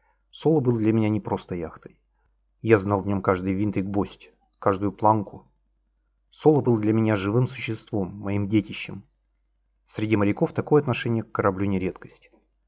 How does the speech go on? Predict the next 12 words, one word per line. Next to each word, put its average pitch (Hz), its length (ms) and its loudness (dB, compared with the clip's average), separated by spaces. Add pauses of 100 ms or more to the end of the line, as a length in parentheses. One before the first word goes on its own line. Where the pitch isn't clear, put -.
Морское 107 420 2
крещение 98 800 -2
Соло 117 320 -2
принял 120 300 0
в - 100 -10
тысячемильном 101 680 -2
переходе 98 500 -2
из 95 160 -4
Аннаполиса 98 640 0
к 95 80 -4
берегам 95 380 -2
Массачусетса, - 880 -6